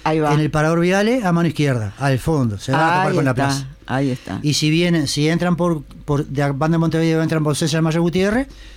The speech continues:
Speaker 2: se topa con el cementerio y la plaza.
Speaker 1: Seguro.
Speaker 2: Así
Speaker 1: Ahí,
Speaker 2: que no es
Speaker 1: ahí está
Speaker 2: difícil.
Speaker 1: la plaza. Es bien
Speaker 2: No es
Speaker 1: fácil
Speaker 2: difícil,
Speaker 1: de
Speaker 2: es bien
Speaker 1: llegar.
Speaker 2: fácil.
Speaker 1: Y no le van a pedir credenciales de nada.
Speaker 2: No, no, no,
Speaker 1: ¿Vos
Speaker 2: no.
Speaker 1: sos delegado de
Speaker 2: Este,
Speaker 1: quién o qué?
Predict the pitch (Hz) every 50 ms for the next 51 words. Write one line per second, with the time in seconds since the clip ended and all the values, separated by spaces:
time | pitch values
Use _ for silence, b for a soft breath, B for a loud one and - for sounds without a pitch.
0 | B B B B B - - 143 139 - 165 156 160 170 160 170 175 170 - 175
1 | 170 170 170 - 185 196 220 247 302 320 302 214 160 143 127 123 139 127 110 -
2 | 165 - - - - 180 165 170 165 147 127 135 139 - - 123 - - 139 160
3 | 185 180 196 233 254 247 233 - 247 240 202 220 202 165 165 135 139 131 B B
4 | B B B B B - 190 190 196 214 208 208 202 214 202 190 185 175 170 165
5 | 190 196 202 208 196 - - 139 139 123 - - - B B B B B B -
6 | 190 196 190 214 226 233 226 220 233 233 233 208 160 185 180 190 202 208 190 -
7 | 185 165 156 151 143 - 185 180 190 180 175 160 151 151 170 180 185 196 208 208
8 | 196 190 175 156 143 135 127 117 113 110 - 175 165 151 151 151 160 160 151 143
9 | 143 143 - 131 - 196 202 208 202 190 165 147 - - 131 123 120 123